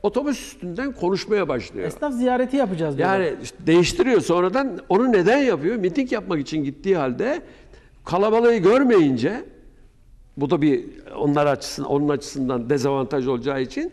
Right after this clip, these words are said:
Speaker 1: esnaf ziyareti diyor, çeviriyor. Olaylar ondan sonra gelişiyor zaten.
Speaker 2: Evet.
Speaker 1: Ve, e, burada İmamoğlu belediye başkanını suçluyor, valiyi suçluyor, emniyeti suçluyor.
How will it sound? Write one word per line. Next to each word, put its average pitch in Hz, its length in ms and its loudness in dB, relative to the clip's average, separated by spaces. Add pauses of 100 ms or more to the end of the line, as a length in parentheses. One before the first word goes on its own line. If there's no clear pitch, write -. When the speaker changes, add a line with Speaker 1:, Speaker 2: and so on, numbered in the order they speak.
(260)
Speaker 1:
esnaf 220 380 -2
ziyareti 123 560 -4
diyor, 110 160 -8
çeviriyor. 95 560 -8 (340)
Olaylar 302 360 2
ondan 285 280 2
sonra 233 260 0
gelişiyor 104 440 -2
zaten. 95 400 -14 (220)
Speaker 2:
Evet. 139 120 -12 (140)
Speaker 1:
Ve, 214 260 -2 (460)
e, 160 140 -4
burada 247 420 -2 (420)
İmamoğlu 233 720 2 (120)
belediye 220 460 4
başkanını 220 500 -2
suçluyor, 110 680 -4 (260)
valiyi 220 440 2
suçluyor, 220 640 -6 (160)
emniyeti 220 500 0
suçluyor. 220 640 -4